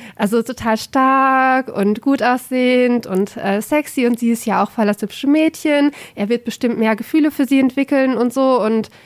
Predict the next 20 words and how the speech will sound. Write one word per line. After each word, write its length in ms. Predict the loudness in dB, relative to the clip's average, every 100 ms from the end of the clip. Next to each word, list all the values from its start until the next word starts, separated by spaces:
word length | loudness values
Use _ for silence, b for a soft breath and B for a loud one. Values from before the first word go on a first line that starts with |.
| B
er 220 | -2 -2
checkt 340 | 0 -2 -2 -2
halt 140 | 0
überhaupt 460 | 0 0 2 2 2
nichts. 200 | 0 0
Das 120 | -2
ist 140 | -2
auch 160 | 0 0
nochmal 340 | 2 2 0
so, 100 | 0
der 180 | 0 0
hat 140 | 0 0
immer 300 | 0 0 0
so 180 | 0
total 400 | -2 -6 -4 -2
dieses, 440 | 0 0 0 -2 -4
äh, 400 | 0 2 2 0 B B B B B _ _ _ _ _
in 140 | 0
die 160 | 2 4
Richtung 540 | 2 0 0 -2 -2